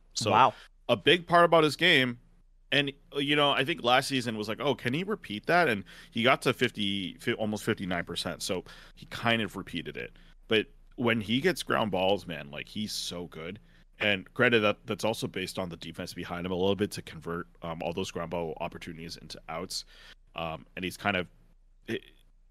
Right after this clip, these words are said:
Speaker 1: he hasn't been, you know, as amazing as that twenty twenty-one season,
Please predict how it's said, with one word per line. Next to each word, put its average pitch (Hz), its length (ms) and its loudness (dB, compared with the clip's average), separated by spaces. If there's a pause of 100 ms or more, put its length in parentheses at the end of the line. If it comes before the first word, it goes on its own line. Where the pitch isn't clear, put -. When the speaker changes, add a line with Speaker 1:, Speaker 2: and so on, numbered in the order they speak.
Speaker 1:
he 120 220 2
hasn't 117 400 2
been, 110 400 0
you 104 80 -4
know, 98 140 -2
as 98 240 -2
amazing 95 400 -8
as 85 120 -8
that 87 160 -6
twenty 90 200 -10
twenty-one 85 400 -8
season, 113 360 -4